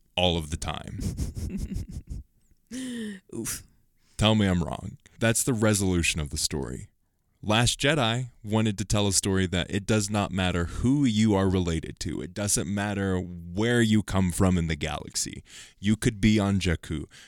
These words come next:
Speaker 1: You could have nobody for parents, and you can still make an impact. And I think that would, would have been interesting.
Speaker 2: Mm-hmm.
Speaker 1: I don't think everyone needs to be related in Star Wars all the time, 'cause that makes the galaxy a lot smaller when it needs to be bigger.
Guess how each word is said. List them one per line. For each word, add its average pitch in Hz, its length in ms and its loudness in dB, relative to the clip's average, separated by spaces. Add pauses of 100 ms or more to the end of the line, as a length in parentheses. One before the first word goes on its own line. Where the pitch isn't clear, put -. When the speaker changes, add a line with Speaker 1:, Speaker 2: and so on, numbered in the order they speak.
Speaker 1:
You 110 160 2
could 120 160 4
have 110 240 2
nobody 101 640 4
for 87 180 -2
parents, 78 720 -2
and 95 240 2
you 95 140 2
can 92 240 -2
still 90 340 2
make 85 240 2
an 76 80 -2
impact. - 680 -8 (420)
And 87 640 2 (120)
I 92 100 0
think 104 200 -2
that 92 120 0
would, 95 320 -2
would 95 80 0
have 92 80 -4
been 92 140 2
interesting. 101 480 -4
Speaker 2:
Mm-hmm. 156 320 -6 (340)
Speaker 1:
I - 100 4
don't 101 220 2
think 98 180 0
everyone 85 360 2
needs 87 180 0
to - 80 -4
be 76 140 -4
related 104 560 0
in 180 100 -2
Star 170 320 2
Wars 165 320 2
all 156 140 2
the 143 100 -6
time, 147 320 0
'cause 113 140 -4
that 104 160 0
makes 110 180 -2
the 113 60 -2
galaxy 87 400 -2
a 82 40 -2
lot 76 220 -6
smaller 98 420 2
when 90 140 2
it 80 80 -2
needs 82 240 0
to - 80 -6
be 78 120 -6
bigger. 90 520 0